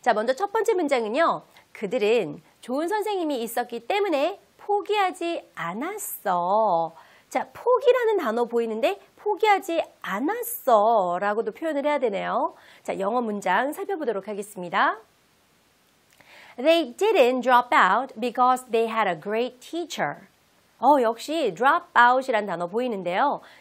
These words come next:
didn't, 부정단어를 넣어서 포기하지 않았어. 완성할 수 있네요. They didn't drop out because they had a great teacher.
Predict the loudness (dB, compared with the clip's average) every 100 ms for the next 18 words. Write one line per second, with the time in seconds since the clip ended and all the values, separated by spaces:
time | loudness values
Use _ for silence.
0 | _ -20 -6 -2 0 0 -2 -18 -20 -20
1 | _ -8 -4 -2 -2 -2 -2 -2 0 0
2 | -2 -6 _ -4 -4 -2 -2 -2 -2 -4
3 | -8 -10 -8 -2 -2 -2 -2 0 -2 -6
4 | -20 _ _ -10 -6 -4 -4 -6 -8 -6
5 | -4 -2 -2 -6 _ _ _ _ _ _
6 | -12 -4 -2 0 2 2 2 2 0 2
7 | 2 4 0 -4 -10 -6 0 2 0 0
8 | -2 -2 -2 -4 -4 -4 -8 -12 -12 -10
9 | -12